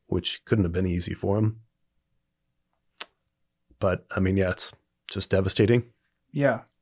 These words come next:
Speaker 2: I know that Travis Smith at Hybrid Color started a GoFundMe to help out with the expenses.
Speaker 1: Mm-hmm.
Speaker 2: Um, I would like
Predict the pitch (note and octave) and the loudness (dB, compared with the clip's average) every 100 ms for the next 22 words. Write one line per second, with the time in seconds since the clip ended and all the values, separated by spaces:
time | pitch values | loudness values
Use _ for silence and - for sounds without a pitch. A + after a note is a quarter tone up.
0 | _ _ _ _ _ _ _ _ _ _ | _ _ _ _ _ _ _ _ _ _
1 | _ _ _ - C#3+ C#3+ D3+ C#3+ C#3 B2+ | _ _ _ 0 4 6 6 6 8 8
2 | A#2+ - - - _ _ _ _ - - | 6 2 -10 -16 _ _ _ _ 0 4
3 | C3 C#3 - C3+ A2+ G#2 - - A#2+ A#2 | 6 4 2 2 2 0 -8 -6 -4 0
4 | B2 A#2 A2+ A#2 G#2+ - B2 A2+ G#2+ G#2+ | 2 2 0 0 0 0 0 0 -4 -2
5 | A#2+ A#2 - A2+ A2 G2 A#2 _ _ - | -2 0 0 0 0 -2 -8 _ _ -6
6 | A#2 A2 A2+ G2+ G2+ - _ - G#2+ G2+ | -2 -2 -2 -2 -4 -8 _ -4 -2 -4
7 | - _ _ A2+ G#2+ - A2 G#2+ G2+ F2+ | -10 _ _ -6 -4 -2 -2 -2 -6 -8
8 | - - _ - A2+ G#2 F2 - _ _ | -10 -12 _ 2 4 4 0 -8 _ _
9 | - A2+ G#2 G2 G2 - - A2+ A#2 B2 | -6 -4 -4 -6 -10 -14 -6 0 2 2
10 | A#2+ A#2+ A2 G#2+ A2 - _ _ _ _ | 2 0 0 -4 -8 -14 _ _ _ _
11 | _ - - A2+ A2+ | _ -14 -2 -2 -2